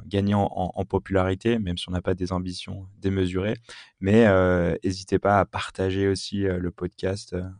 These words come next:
avec vos amis devs. Euh, et de toute façon, c'est des su-, il y aura toujours des sujets clivants.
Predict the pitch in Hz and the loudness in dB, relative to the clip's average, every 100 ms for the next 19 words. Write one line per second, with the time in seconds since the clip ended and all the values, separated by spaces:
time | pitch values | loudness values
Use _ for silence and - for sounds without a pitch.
0 | _ 95 92 90 92 90 90 90 90 92 | _ -2 -2 -2 0 0 0 0 2 2
1 | 104 110 - 92 92 92 92 92 - - | 2 -2 -6 -6 -6 -8 -12 -18 -12 -4
2 | 90 - 107 110 127 - - 95 95 - | -4 -2 -2 2 0 0 -8 -4 -4 -6
3 | - 98 95 95 107 110 95 - - 92 | -4 2 2 2 2 4 4 0 -4 -2
4 | 95 - 90 90 107 | -2 -2 -4 -2 -2